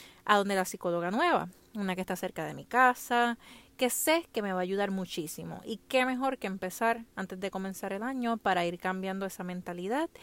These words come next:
y ver en qué áreas podemos seguir reforzando, qué áreas de la niñez, la niña interior necesita más ayuda, más enfoque.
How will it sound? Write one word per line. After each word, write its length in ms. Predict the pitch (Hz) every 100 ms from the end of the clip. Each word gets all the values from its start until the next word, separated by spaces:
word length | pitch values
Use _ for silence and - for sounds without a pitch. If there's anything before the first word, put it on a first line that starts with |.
| - -
y 200 | 214 208
ver 340 | 180 180 254 285 - -
en 220 | 220 208
qué 260 | - 240 240
áreas 380 | 254 254 220 214
podemos 580 | - 180 185 190 214 - -
seguir 380 | - 185 190 196
reforzando, 1080 | 202 185 - 170 - 262 269 240 220 226 254 - -
qué 160 | 220 202
áreas 340 | 202 202 190
de 160 | 196 190
la 640 | 190 185 180 175 165 -
niñez, 840 | 208 190 190 185 190 202 220 - -
la 160 | 180 185
niña 240 | 190 208
interior 580 | 202 196 190 196 208 202
necesita 640 | 190 180 180 190 185 202 - - -
más 340 | 190 190 190 -
ayuda, 480 | 196 185 214 285 226
más 240 | 185 185 185
enfoque. 720 | 175 175 254 277 - 233